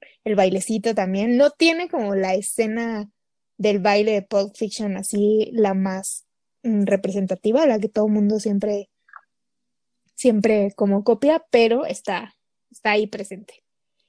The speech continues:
Y para, por si necesitaban aclaración, está en los créditos finales, claramente puesto, que está inspirado en las dos canciones,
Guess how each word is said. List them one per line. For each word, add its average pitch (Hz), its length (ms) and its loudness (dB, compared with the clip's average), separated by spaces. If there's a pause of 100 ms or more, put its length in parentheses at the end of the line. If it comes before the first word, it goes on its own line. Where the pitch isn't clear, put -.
(240)
Y 277 640 0 (880)
para, 196 480 2
por 214 140 -6
si 220 140 -6
necesitaban 214 720 2
aclaración, 208 800 -2
está 214 340 -6
en 208 80 -2
los 208 140 -8
créditos 220 420 -2
finales, 240 460 -6 (360)
claramente 220 580 2
puesto, 262 460 -8 (240)
que - 80 0
está 262 160 0
inspirado 262 440 2
en 262 100 -6
las 202 300 -8
dos 220 160 -8
canciones, 214 640 -10